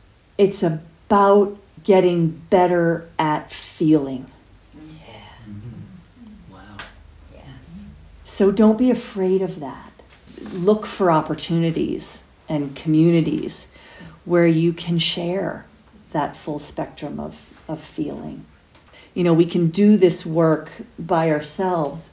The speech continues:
Speaker 1: but it's in doing it in community where the real power is, especially the discharge of grief.
Speaker 2: Mm-hmm.
Speaker 1: We cannot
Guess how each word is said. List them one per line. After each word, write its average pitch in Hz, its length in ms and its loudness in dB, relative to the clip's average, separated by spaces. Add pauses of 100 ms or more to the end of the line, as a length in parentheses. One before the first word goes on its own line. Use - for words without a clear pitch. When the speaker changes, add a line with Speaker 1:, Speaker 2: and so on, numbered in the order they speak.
(140)
Speaker 1:
but 165 300 0
it's 160 360 -4
in 175 220 0
doing 208 340 2
it 185 100 4
in 165 140 -2
community 170 800 0 (420)
where 165 240 4
the 156 120 0
real 185 580 2
power - 540 -6
is, - 580 -10 (720)
especially 190 760 0
the 160 140 -2
discharge 156 640 -6
of - 180 -14
grief. - 500 -8 (300)
Speaker 2:
Mm-hmm. 208 220 -12 (840)
Speaker 1:
We 190 140 0
cannot 214 1500 2